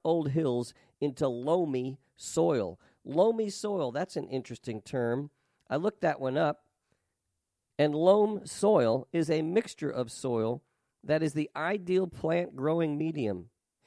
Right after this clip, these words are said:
It's actually a combination soil. And normally, it has equal parts of clay, silt, and sand, which gives the benefits of each with few of the disadvantages.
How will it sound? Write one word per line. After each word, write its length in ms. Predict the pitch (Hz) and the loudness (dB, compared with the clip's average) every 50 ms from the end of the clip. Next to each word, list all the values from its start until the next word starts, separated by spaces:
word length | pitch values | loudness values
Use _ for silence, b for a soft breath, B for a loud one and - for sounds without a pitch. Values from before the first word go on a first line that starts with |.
| b b b b b | b b b b b
It's 120 | 143 - | -6 -4
actually 640 | 180 180 190 208 202 - - 156 147 147 147 151 _ _ _ - | -2 -2 -2 -2 -2 -4 0 2 2 2 2 0 _ _ _ -10
a 80 | - | -10
combination 720 | - - 196 190 185 170 170 165 180 185 - - 156 139 123 | -4 0 2 2 4 4 4 4 4 2 2 0 -4 -6 -6
soil. 480 | - - 139 127 113 98 87 80 - _ _ _ _ _ _ _ _ _ _ _ - | -6 -6 -4 -2 -2 -2 -4 -8 -12 _ _ _ _ _ _ _ _ _ _ _ -2
And 160 | 139 147 156 | -2 0 2
normally, 540 | 160 180 196 202 190 170 156 151 160 160 b b b b | 4 4 4 4 4 2 2 2 0 0 b b b b
it 80 | b 131 | b -2
has 220 | 151 151 143 143 - | 0 0 0 0 0
equal 280 | 180 180 180 - 160 | -2 -2 0 -2 -4
parts 340 | 135 - 175 165 151 147 - | -2 2 2 2 2 2 -2
of 180 | - 123 - - | -6 -10 -10 -8
clay, 500 | - - 180 170 165 175 175 175 185 175 | -4 0 0 2 2 2 0 -2 -4 -6
silt, 420 | - - - - 165 160 170 - - | -12 -12 -4 -2 0 0 0 -2 -6
and 180 | - 131 127 | -10 -10 -10
sand, 680 | 117 - - - 202 185 165 123 101 101 104 110 131 - b b b b b b b b b | -10 -8 -6 -2 0 0 0 0 0 -2 -4 -8 -12 -16 b b b b b b b b b
which 220 | b 143 151 - - | b -4 -4 -4 -2
gives 240 | - 180 190 175 156 | -2 0 0 0 -2
the 80 | 151 | -4
benefits 540 | 143 135 165 175 180 170 - 160 151 - - | -2 0 2 2 2 0 -2 -4 -10 -10 -10
of 120 | 151 135 - _ | -12 -12 -14 _
each 360 | - 214 208 175 - - - _ - | -10 -8 -8 -8 -8 -10 -16 _ -6
with 240 | 135 143 156 - _ _ _ _ _ _ | -2 -2 -2 -4 _ _ _ _ _ _
few 300 | - - 175 202 208 175 | -10 -6 -2 2 2 2
of 100 | 156 139 | 2 2
the 80 | 143 | -2
disadvantages. 1040 | 143 151 185 190 - - 156 135 131 123 117 110 107 98 95 98 90 71 - - - | -4 -2 -2 -2 -2 -2 -4 0 2 2 2 2 0 -2 -4 -8 -12 -12 -12 -18 -20